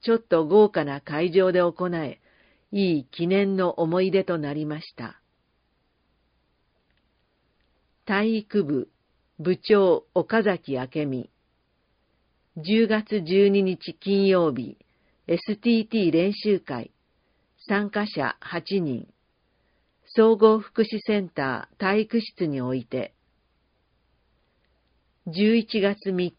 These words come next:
日土曜日祝日、第二十回、兵庫県グランドソフトボール選手権大会。大倉山公園野球場において。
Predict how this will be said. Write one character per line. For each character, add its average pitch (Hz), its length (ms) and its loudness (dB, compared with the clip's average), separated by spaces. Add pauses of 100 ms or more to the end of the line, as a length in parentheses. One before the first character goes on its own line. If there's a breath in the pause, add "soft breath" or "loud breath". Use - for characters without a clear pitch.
日 160 260 -2 (120)
土 175 180 4
曜 208 260 8
日 143 300 -4
祝 - 320 -4
日、 151 500 -6 (840)
第 202 340 2
二 165 200 0
十 208 140 2 (140)
回、 135 300 -6 (540)
兵 - 140 2 (160)
庫 214 160 2
県 147 420 -2
グ 165 160 -2
ラ 208 180 4
ン 208 80 0
ド 208 120 0
ソ 202 180 -2
フ - 100 -10
ト 208 140 2
ボ 202 220 6
ー 202 40 6
ル 202 120 4
選 196 260 -4
手 - 140 -14
権 175 260 -8
大 165 260 -6
会。 - 380 -10 (1700)
大 214 200 6
倉 214 260 4
山 196 340 0
公 196 280 4
園 139 300 -2
野 160 180 0
球 208 280 2
場 190 240 4
に 175 180 0
お 156 140 0
い 147 80 -4
て。 135 320 -8